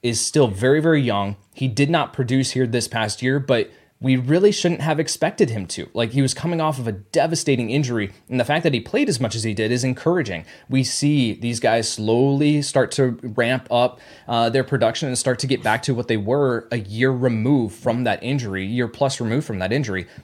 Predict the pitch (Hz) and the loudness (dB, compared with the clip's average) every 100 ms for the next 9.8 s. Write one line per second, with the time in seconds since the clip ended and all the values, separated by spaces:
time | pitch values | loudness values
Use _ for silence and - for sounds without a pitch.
0 | - - 113 139 160 139 135 110 107 113 | -12 -6 -2 0 2 2 2 0 -4 -6
1 | 104 95 92 95 107 139 131 123 113 104 | -4 -4 -6 -10 0 2 2 0 -2 -2
2 | 101 120 101 95 92 90 139 147 170 156 | -6 -6 -6 -4 -6 -6 -6 -2 -2 -2
3 | 135 - 147 160 131 139 139 120 107 123 | -2 -2 0 -2 -4 -2 -2 -4 -6 -6
4 | - 117 131 117 98 107 139 185 - - | -6 -4 -2 -2 -4 -2 -2 -2 -4 -20
5 | - - 123 117 131 135 139 135 107 120 | -20 -4 -2 0 2 2 4 4 4 0
6 | 123 117 - 135 107 123 120 101 107 95 | 0 -6 0 0 2 0 0 0 -2 -2
7 | 107 104 98 95 117 135 104 87 90 98 | 0 -2 -2 -2 -2 -4 -6 -6 -4 0
8 | 131 151 156 156 156 - 160 160 107 104 | 0 2 2 2 0 0 0 0 -4 -6
9 | 113 123 127 123 117 123 147 160 | -6 -2 -2 0 0 2 2 -2